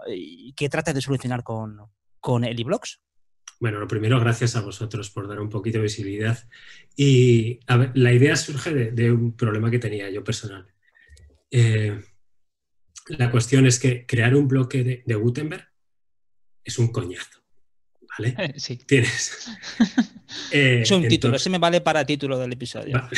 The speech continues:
Speaker 2: <laughs> Para poner un div con dos clases y una caja de texto, es que no tiene, es sobre ingeniería tener que el React, crear el bloque, tal cual.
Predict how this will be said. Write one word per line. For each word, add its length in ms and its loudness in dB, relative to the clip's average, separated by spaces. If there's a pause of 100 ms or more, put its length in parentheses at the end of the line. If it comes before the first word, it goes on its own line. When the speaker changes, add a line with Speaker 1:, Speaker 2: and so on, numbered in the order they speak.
(320)
Speaker 2:
<laughs> 1600 0 (1080)
Para 240 4
poner 240 4
un 140 6
div 180 4
con 160 4
dos 160 2
clases 460 0
y 60 -4
una 140 -2
caja 260 -4
de 100 -4
texto, 480 -4 (400)
es 260 -14
que 580 -2
no 160 2
tiene, 300 0 (240)
es 140 -6
sobre 240 4
ingeniería 560 0
tener 280 -8
que 360 -6 (600)
el 120 -10
React, 560 -8
crear 180 -6
el 60 -10
bloque, 560 -4
tal 240 -12
cual. 220 -14